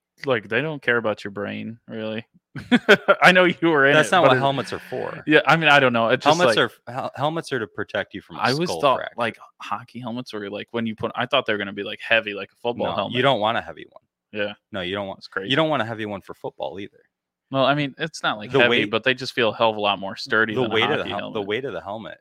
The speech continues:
Speaker 2: is one of the things that can lead to brain injury if it's a heavier helmet.
Speaker 1: Really?
Speaker 2: Right.
Speaker 1: Wow, I didn't know
Speaker 2: Because
Speaker 1: that.
Speaker 2: you're,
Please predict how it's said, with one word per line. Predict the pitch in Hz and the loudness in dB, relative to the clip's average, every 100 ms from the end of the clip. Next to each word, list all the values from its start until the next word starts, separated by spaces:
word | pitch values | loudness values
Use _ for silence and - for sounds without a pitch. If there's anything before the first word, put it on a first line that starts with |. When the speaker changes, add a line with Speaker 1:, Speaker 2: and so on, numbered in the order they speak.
| - | -16
Speaker 2:
is | 85 80 80 - - - _ | -16 -16 -16 -18 -18 -20 _
one | 98 92 | -20 -20
of | 87 | -20
the | 85 | -20
things | - 87 85 - | -20 -20 -20 -20
that | - | -20
can | - 82 | -20 -20
lead | 87 95 | -20 -20
to | 82 | _
brain | 90 90 - | -16 -16 -18
injury | 98 _ - | _ _ -20
if | _ 80 | _ -20
it's | - | -18
a | |
heavier | - 95 82 76 | -14 -14 -14 -18
helmet. | 80 - _ _ - | -20 -20 _ _ -2
Speaker 1:
Really? | 104 143 139 98 - | 2 4 2 -2 -12
Speaker 2:
Right. | - 67 - _ | -14 -14 -14 _
Speaker 1:
Wow, | 104 113 107 _ | -10 -10 -10 _
I | 104 | -8
didn't | 104 | -4
know | 113 117 | 0 0
Speaker 2:
Because | |
Speaker 1:
that. | 107 | 0
Speaker 2:
you're, | 107 107 | -4 -4